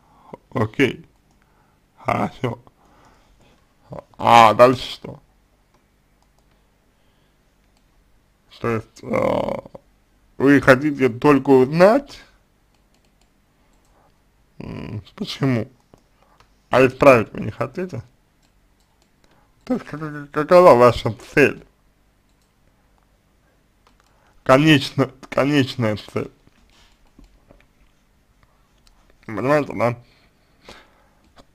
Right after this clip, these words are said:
<coughs> Вот. Поэтому с этим, а, с этим тоже нужно будет работать. Вот, если вы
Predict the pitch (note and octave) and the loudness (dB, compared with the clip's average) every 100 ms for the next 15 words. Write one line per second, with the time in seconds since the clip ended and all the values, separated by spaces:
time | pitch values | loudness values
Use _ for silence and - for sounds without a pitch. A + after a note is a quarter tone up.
0 | - - C#3 B2 A2 - _ _ - G2+ | 2 4 4 2 -2 -8 _ _ -10 -10
1 | - - - _ _ _ _ _ _ _ | -10 -16 -20 _ _ _ _ _ _ _
2 | _ _ _ _ - - - _ - D3 | _ _ _ _ -20 -20 -20 _ 2 2
3 | D3 D3+ C3+ A3 A#3 G3 C3 - - - | 2 -2 0 -2 0 -4 -8 -14 -20 -20
4 | - - C3+ C3 B2+ B2 A#2 - E3+ B2+ | -12 -6 -2 0 2 0 -2 -4 -4 -4
5 | A2 C#3 B2+ A#2+ A#2 A#2+ A2+ - _ - | -2 -2 0 -4 -6 -6 -8 -10 _ -20
6 | - - A2 - - - - C3+ F#3 A3 | -14 -12 -12 -14 -18 -8 -2 0 -2 -4
7 | G3 _ _ _ _ _ _ - _ _ | -12 _ _ _ _ _ _ -20 _ _
8 | _ _ _ - B2+ B2+ B2 A#2+ B2+ A#2 | _ _ _ -6 -6 -4 -6 -4 -4 0
9 | A#2+ A2 | 0 -2